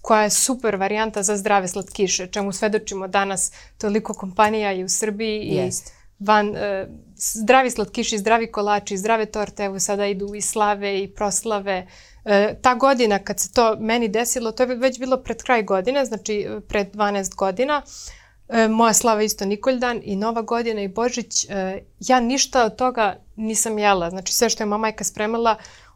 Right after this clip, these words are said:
Speaker 1: svi su jeli, ja nisam. Znači, to je taj stav da vi shvatite koliko je vaše zdravlje bitno i da je to prvenstveno. Znači, to je broj jedan i sve drugo. Kada čovek sa sobom stane ispred sebe i kaže, "Ok,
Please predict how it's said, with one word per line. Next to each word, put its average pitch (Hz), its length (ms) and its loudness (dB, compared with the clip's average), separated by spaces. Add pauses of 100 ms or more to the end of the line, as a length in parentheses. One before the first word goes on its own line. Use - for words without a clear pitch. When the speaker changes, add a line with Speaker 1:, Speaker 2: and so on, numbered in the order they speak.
Speaker 1:
svi - 260 2
su - 140 0
jeli, 220 260 4
ja 214 120 2
nisam. 202 400 2
Znači, 196 240 -6
to - 140 -2
je 262 140 0
taj 262 140 2
stav 214 420 4 (540)
da 196 180 0
vi 247 160 2
shvatite 240 960 2
koliko 233 380 0
je 220 60 6
vaše 226 240 0
zdravlje 214 360 2
bitno 180 520 -4 (640)
i 208 120 4
da 214 100 8
je 208 140 2
to 262 220 6 (140)
prvenstveno. 208 720 4 (140)
Znači, - 260 -2
to 262 100 8
je 240 60 10
broj 226 260 10
jedan 226 300 8 (160)
i 214 80 2
sve - 180 8
drugo. 185 400 6 (300)
Kada 220 200 6
čovek 285 360 6
sa 240 120 6
sobom 214 360 6
stane 233 360 8
ispred - 320 2
sebe 202 280 8
i 185 120 4
kaže, 202 340 6
"Ok, 208 200 6